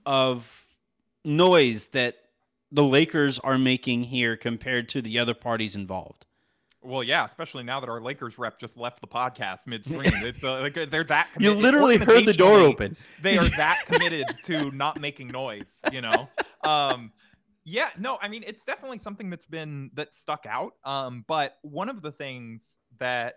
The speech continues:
Speaker 2: you know, I, I've also noticed monitoring the Clippers side of this as well, um, you know, for work and monitoring, like, the whole N B A side of it, is pretty much most of these teams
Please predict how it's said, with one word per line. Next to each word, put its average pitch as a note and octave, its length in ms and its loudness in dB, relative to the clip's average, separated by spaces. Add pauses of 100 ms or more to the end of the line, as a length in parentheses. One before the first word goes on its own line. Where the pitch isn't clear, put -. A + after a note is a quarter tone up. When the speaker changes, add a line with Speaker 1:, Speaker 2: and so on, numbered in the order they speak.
Speaker 2:
you C3+ 140 -10
know, G#2 360 -10
I, B2 160 -10
I've B2 360 -6
also C#3+ 240 -6
noticed C3+ 400 -10
monitoring B2+ 640 -8
the G#2 80 -14
Clippers A3 340 -10
side G#2+ 220 -8
of G#2 60 -14
this A2 200 -16
as G#2+ 140 -20
well, C3 580 -6
um, A2 480 -4
you A#2+ 60 -12
know, A2 100 -8
for B2 140 -14
work A2+ 260 -10
and G#2+ 80 -10
monitoring, A2+ 400 -8
like, G#2 180 -12
the A2+ 80 -14
whole C3 320 -6
N B2+ 120 -12
B A#2 160 -10
A E3 100 -8
side A2+ 260 -6
of G#2+ 80 -12
it, A#2 140 -6 (280)
is D#3 280 -8 (160)
pretty E4 340 -10
much G3+ 260 -8
most A2+ 300 -8
of G#3+ 120 -18
these B3 180 -14
teams A#3 480 -10